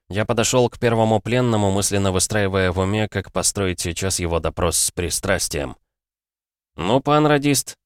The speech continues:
что ж ты тут мне плел про то, что тебе нельзя в эфир выходить?» Довольно ухмыляясь, обратился я к первому пленному.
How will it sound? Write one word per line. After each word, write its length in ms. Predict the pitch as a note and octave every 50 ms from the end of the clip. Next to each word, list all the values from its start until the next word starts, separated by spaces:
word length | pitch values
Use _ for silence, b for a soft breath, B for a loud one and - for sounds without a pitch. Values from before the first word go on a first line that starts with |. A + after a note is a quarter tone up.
| _ _ _
что 220 | - - - C#3+
ж 80 | - -
ты 100 | C3+ B2+
тут 180 | C#3 B2+ -
мне 200 | B2+ C3 C3 B2
плел 320 | - - B2+ C#3 C3 A#2+ -
про 180 | - G#2 G2
то, 80 | - A#2
что 180 | - - - G2+
тебе 220 | - G#2 G#2 A2
нельзя 320 | A2 A2 G#2+ G2+ G#2+ A#2 A2+
в 100 | A2+ A2+
эфир 240 | - - A#2+ G#2+
выходить?» 520 | F2+ E2+ D#2+ - E2 D2+ C#2+ C2+ - - - _ _ _ _ _ _ _
Довольно 420 | E2+ F2+ F2+ F2 F2+ F2 F2 E2+ E2+
ухмыляясь, 580 | D#2+ - F2+ F2+ F2 F2+ G2+ G#2 G2 F#2 -
обратился 520 | F2+ E2 E2 E2 - F#2+ F2 E2 - - E2
я 180 | D#2 F2 F2+
к 100 | F2 -
первому 400 | - F2+ E2+ D#2+ D#2+ D#2+ D#2+ D#2+ -
пленному. 500 | - E2 E2 E2 D#2 D#2 D#2+ D#2 D2